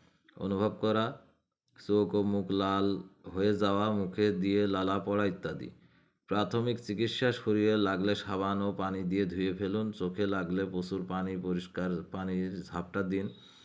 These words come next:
গিলে ফেললে বমি করান। অচেতন রোগীকে কিছু খাওয়াবেন না। অতি সত্বর প্যাকেট সহ ডাক্তারের পরামর্শ নিন। প্রতিষেধক, নির্দিষ্ট কোনো প্রতিষেধক নেই। লক্ষণ অনুযায়ী চিকিৎসা করুন।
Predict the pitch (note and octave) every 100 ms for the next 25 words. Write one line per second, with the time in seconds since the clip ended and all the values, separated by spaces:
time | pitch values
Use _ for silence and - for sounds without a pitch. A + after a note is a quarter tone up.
0 | - - - F#2 G#2+ G2+ A2 G#2+ G#2+ F#2+
1 | G2 F#2+ F#2+ G2 G#2+ G2 F#2 F#2+ G2+ G2
2 | F#2+ F#2+ F#2 F#2 F#2 F#2 F2+ F#2+ F#2+ F#2
3 | F2+ F#2+ G2+ G#2+ - - - - _ -
4 | G2+ F#2+ G#2 - A2+ - A2+ F#2 F#2+ G#2
5 | F#2 - G#2 G#2 F#2 F2+ G#2 G2+ G2 G2
6 | F#2+ F#2 F#2 - D#2+ D2+ - - _ _
7 | _ _ _ - G#2+ G#2 G#2 A#2 A2 A2
8 | - - F#2+ G#2 G2 A#2 - A2+ A2 A2
9 | G2+ G2+ F#2 F#2 F#2+ G#2 G2+ G#2 G2+ F#2
10 | F#2+ G2+ G#2 G2+ G2+ G2+ F#2+ F2+ G2 A2
11 | G2+ F2+ F2 D#2